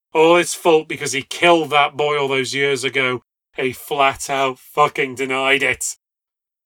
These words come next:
Denied that he'd ever told me about Nils and that that boy had never existed.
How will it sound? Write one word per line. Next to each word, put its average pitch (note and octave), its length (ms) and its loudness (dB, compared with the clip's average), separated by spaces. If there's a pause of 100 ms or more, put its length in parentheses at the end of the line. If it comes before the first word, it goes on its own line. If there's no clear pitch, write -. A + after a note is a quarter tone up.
Denied C#3 380 -2
that B2+ 80 0
he'd C3 120 0
ever C#3+ 200 -2
told C#3+ 360 -2
me C3 80 -6
about B2 300 -2
Nils B2 500 -6 (320)
and B2+ 140 -8
that B2+ 80 -6
that C3+ 220 -2 (160)
boy C#3 240 2
had A#2+ 120 -4
never C3 320 -4
existed. C3 720 -6